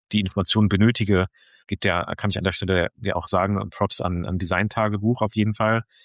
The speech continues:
Ähm, ist die, die beste deutsche Quelle, wenn man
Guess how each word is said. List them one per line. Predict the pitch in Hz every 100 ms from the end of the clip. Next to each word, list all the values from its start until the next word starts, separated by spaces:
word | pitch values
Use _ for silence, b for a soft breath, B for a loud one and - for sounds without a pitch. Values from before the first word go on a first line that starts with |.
| B B _ -
Ähm, | 98 92 90
ist | - - -
die, | 87
die | -
beste | - 101 - 104
deutsche | 101 110 117
Quelle, | - 107 110
wenn | 101
man | 98 98 98 98